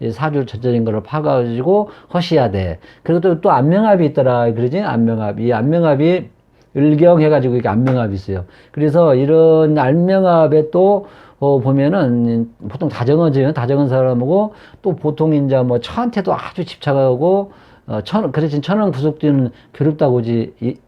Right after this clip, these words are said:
괴롭겠죠. 그죠? 그리고 또 이 안명합이 또 이런 식으로 해, 이거 이렇게 해석하면 안 되겠지만은, 예, 음간에, 음, 을정기신계에 또 이 안명합이 있으면은, 예, 조금 이게 이제 사주가, 아, 편협되고 그러면은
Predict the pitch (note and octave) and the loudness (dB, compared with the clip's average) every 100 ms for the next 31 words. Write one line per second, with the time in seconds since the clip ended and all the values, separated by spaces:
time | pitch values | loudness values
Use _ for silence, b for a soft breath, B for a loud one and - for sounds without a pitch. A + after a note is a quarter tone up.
0 | _ - B2+ D#3 D3+ C3+ - G2 G2 G2 | _ -6 0 0 0 -2 -2 -4 -4 -2
1 | C3 G3+ B B B D#3 E3 D#3+ G3 F3+ | -2 -4 B B B -4 -2 0 2 4
2 | D3 C3+ C3+ E3+ E3+ D3+ C#3 C3 D#3 D#3 | 4 2 2 2 2 2 0 0 0 0
3 | D3+ C#3+ C3 D3 D#3+ D#3 C#3+ B2+ D3+ C3 | 0 0 2 0 0 0 0 0 -2 -2
4 | D3+ E3 D3+ D3+ F#3 F3+ C3 A#2+ C3+ C3 | -2 0 0 -2 0 0 0 0 0 0
5 | B2 C#3 G3 G#3+ B B B A#2+ A2+ A2+ | -2 0 -2 -4 B B B -2 0 0
6 | D3 D#3+ G3 A3+ F#3+ B2 B2+ F#3 B2 C3+ | 2 2 4 4 4 2 0 0 -2 0
7 | C3+ D#3 G3 F3 D3+ B2+ A#2+ A2+ B2+ C#3+ | 0 0 2 2 0 0 0 0 0 -2
8 | C3+ A#2 A2+ A2 A#2+ C3+ B2+ A2+ G#2+ G#2+ | -2 0 0 0 0 -2 -2 -4 -6 -4
9 | G#2+ C#3 G3 G3+ B B B B - F#2+ | -2 -2 -2 -4 B B B B -8 -6
10 | F#2 F2+ F#2 F2+ F2 - - - E3 - | -4 -4 -6 -8 -8 -10 -8 -6 -6 0
11 | G#3 F3+ D3 C3 B2+ A#2+ A#2+ A#2 A2+ G#2+ | 0 2 0 0 2 2 2 0 -2 -6
12 | - - A2 G#2+ G2+ G2 D#3 E3 E3 B2 | -10 -12 -8 -6 -8 -6 -6 -4 -2 -2
13 | A#2 F3+ E3 A2 G#2+ G2+ D#3 E3 E3+ - | -2 -2 -4 -8 -8 -6 -6 -4 -4 -4
14 | G#2+ G#2 A2+ D#3 | -6 -4 -4 -4